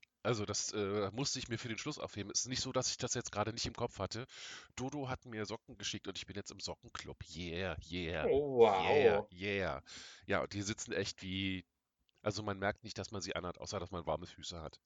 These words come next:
Speaker 2: Sie sitzen wie angegossen.
Speaker 1: Wie aufgemalt.
Speaker 2: Wie aufgemalt.
Speaker 1: Ja, und sie sehen geil aus. So, so einen schönen grün, gelb, blau, äh, Farbmuster. Sehr, sehr, sehr, sehr, sehr schön.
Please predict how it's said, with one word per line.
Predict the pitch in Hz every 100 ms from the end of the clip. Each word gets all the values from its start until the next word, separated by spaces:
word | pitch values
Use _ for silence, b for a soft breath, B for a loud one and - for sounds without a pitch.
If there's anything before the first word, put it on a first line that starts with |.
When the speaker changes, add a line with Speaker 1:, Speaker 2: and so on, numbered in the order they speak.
| _ b b b b b -
Speaker 2:
Sie | 180
sitzen | 127 127 - 156
wie | 143 - -
angegossen. | 113 110 139 - 123 101 - 156 92 _
Speaker 1:
Wie | 95 107 -
aufgemalt. | 95 - 98 80 67 67 - - - - - _ _ b b b b b -
Speaker 2:
Wie | 196 - -
aufgemalt. | 110 101 101 - 120 101 95 92 92
Speaker 1:
Ja, | 64 58 - -
und | 110
sie | 107
sehen | 92 85
geil | 82 73 73
aus. | 80 73
So, | -
so | 80
einen | 80
schönen | - 104 98
grün, | - 101 104 101 101
gelb, | 90 90 -
blau, | 80 85 92 90 -
äh, | 90 85
Farbmuster. | - 92 95 82 - 92 92 _ _ b b b 82
Sehr, | 80 98
sehr, | 92 92
sehr, | 85 87
sehr, | 85 80
sehr | 78 76
schön. | - 71 65